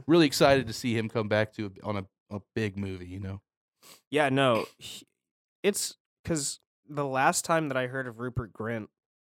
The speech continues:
Speaker 2: was literally that, like, <clears throat> he used his money from Harry Potter to, like, buy an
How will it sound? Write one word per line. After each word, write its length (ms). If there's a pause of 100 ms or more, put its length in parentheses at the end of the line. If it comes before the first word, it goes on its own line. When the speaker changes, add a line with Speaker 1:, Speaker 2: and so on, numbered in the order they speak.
(580)
Speaker 2:
was 240
literally 460
that, 180
like, 360 (440)
<clears throat> 420
he 60
used 440
his 180
money 280
from 220
Harry 240
Potter 340
to, 80
like, 260
buy 180
an 120